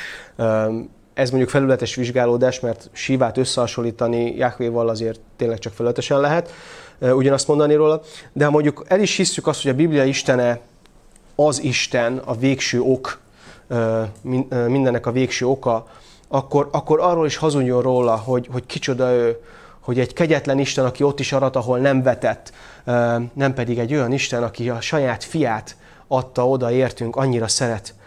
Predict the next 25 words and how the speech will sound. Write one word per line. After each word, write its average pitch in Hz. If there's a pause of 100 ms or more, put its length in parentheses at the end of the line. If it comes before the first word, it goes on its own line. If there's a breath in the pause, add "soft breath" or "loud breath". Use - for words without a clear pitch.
bennünket. 113 (360 loud breath)
Ez 156
az 151
első 170
dolog, 131
amiről 123
nagyon, 123
nagyon 123
sokat, -
ö, 117 (200)
hazudik. 117 (500 loud breath)
A 123
második 156
dolog 147
az, 143
amiről 131
nagyon 139
sokat -
hazudik, 143
az 131
az, 139
hogy -
ki 180
vagyok 123
én. 110